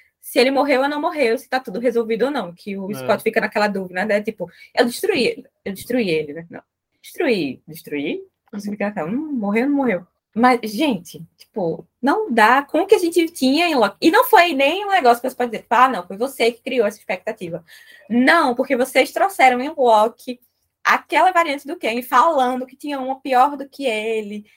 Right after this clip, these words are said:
Speaker 1: e contando toda aquela história de como seria terrível se ela viesse. E que os outros também viriam atrás da galera e tal. E aí, quando eles têm a oportunidade de usar,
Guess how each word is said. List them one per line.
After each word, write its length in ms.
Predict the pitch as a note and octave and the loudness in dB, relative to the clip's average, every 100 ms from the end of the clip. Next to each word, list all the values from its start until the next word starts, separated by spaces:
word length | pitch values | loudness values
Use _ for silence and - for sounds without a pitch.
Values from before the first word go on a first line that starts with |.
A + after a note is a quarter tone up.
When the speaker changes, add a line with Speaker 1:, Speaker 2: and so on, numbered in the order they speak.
| _ - | _ -12
Speaker 1:
e 120 | C4 | -8
contando 360 | B3+ C#4+ B3 B3+ | -6 -6 -6 -2
toda 260 | A#3+ C#4+ | 0 0
aquela 220 | D#4+ D#4+ D#4+ | -2 -2 -4
história 380 | - - A#3 A#3+ | -6 -2 0 -2
de 60 | |
como 200 | C4+ D4 | -4 -6
seria 300 | E4 D4 C#4 | -6 -4 -2
terrível 1080 | C#4+ D#4+ D#3+ E3 A3+ E4+ F#4+ B3+ A#3 G#3+ G3 | 0 0 -2 -8 0 2 2 -2 -4 -2 -4
se 320 | - - A#3+ A#3 | -8 -6 0 2
ela 180 | A3 | 2
viesse. 220 | A3+ F#3+ - _ _ | 0 -4 -8 _ _
E 80 | A3 | -8
que 100 | E4+ | -6
os 160 | D4+ | 0
outros 480 | A#3+ C#4 A4 G#4+ F#4+ | 4 6 4 0 -4
também 320 | F4+ C#4 D4+ | -2 -2 -2
viriam 240 | C#4+ C4+ B3+ | -2 -4 -2
atrás 240 | B3+ A#3+ | -2 -4
da 80 | G#3+ | -2
galera 540 | A3 G#3+ F3+ G#3 G3 | 0 0 0 0 -2
e 40 | G3 | -6
tal. 220 | F#3+ F3+ _ _ | -8 -10 _ _
E 80 | C4 | -2
aí, 80 | A#3+ | 0
quando 140 | C4 | 0
eles 100 | B3 | 0
têm 100 | B3 | -2
a 60 | A3+ | -4
oportunidade 460 | A#3+ B3 A#3 G#3 | -4 -4 -4 -4
de 80 | G#3 | -4
usar, 440 | A3 G#3 F#3+ G#3 | -4 0 0 0